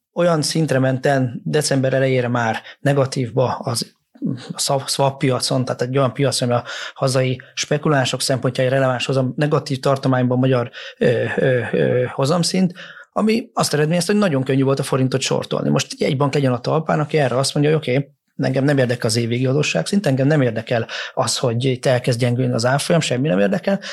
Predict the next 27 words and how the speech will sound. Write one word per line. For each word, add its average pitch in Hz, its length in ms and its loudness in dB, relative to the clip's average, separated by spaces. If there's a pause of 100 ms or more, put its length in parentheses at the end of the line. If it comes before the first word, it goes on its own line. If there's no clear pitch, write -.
(440)
hanem 151 440 0
megyek 135 360 0
bátran. 107 360 -2
Én - 380 -6
azt 180 100 2
gondolom, 151 220 2
felelős 135 380 0
jegybankként 139 480 2
ezt 123 140 -4
nem 110 140 -8
tehetjük 117 400 -6
meg. - 160 -4
És 131 140 -4
január 180 340 2
is 120 120 -6
egy 131 120 -2
ilyen 127 120 2
érdekes 120 400 -2
történet. - 380 -2
Tehát 135 140 -4
januárban 196 440 0
kijöttek 143 400 0
ezek, 117 220 -4
nyilván 139 380 2
évvégi 139 480 2
alkalmazkodásnak 123 880 -2
vége, 147 480 2